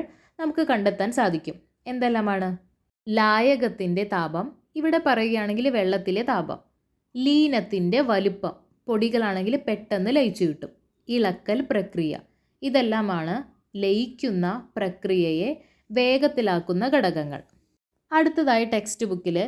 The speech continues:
ജലം നമ്മൾ ഖരാവസ്ഥയിൽ ഉപയോഗിക്കുന്നതിനെ കുറിച്ചാണ് പറയുന്നത്. ഖരാവസ്ഥയിലുള്ള ജലമാണ് എന്ത്? ഐസ്. എന്തെല്ലാം ആവശ്യങ്ങൾക്കാണ്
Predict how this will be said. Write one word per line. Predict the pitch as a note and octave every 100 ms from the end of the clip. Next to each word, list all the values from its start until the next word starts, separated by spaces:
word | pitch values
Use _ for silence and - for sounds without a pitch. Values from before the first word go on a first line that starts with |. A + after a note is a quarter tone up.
| C4 _ F3+
ജലം | F3+ G3 F#3 G3+ D4 - G3+
നമ്മൾ | G3+ G3 G#3 C4 F#3
ഖരാവസ്ഥയിൽ | F3 F#3 F#3+ G3+ A3+ C4 C4 - D4 D4+
ഉപയോഗിക്കുന്നതിനെ | A#3+ F#3 F#3+ F3+ F#3 F#3+ G3 G#3+
കുറിച്ചാണ് | A3 F3+ F3+ G3 F3 G#3
പറയുന്നത്. | C4+ F#3 D#3+ D3 D3 _ _ _ _ _ _ _ _
ഖരാവസ്ഥയിലുള്ള | G#3 A#3+ B3 C4+ D4 D#4+ D#4+ E4 D#4+ C4+ A#3
ജലമാണ് | A3+ G#3+ G3 G3+ G#3 F3 G3 A#3
എന്ത്? | A3 G3+ G3 G3 - _ _
ഐസ്. | A#3+ A3+ - - - _ _ _
എന്തെല്ലാം | G#3 G#3 A#3 C#4+ F4
ആവശ്യങ്ങൾക്കാണ് | E4 A#3+ A#3 A3+ G#3+ G#3+ G#3+ G3+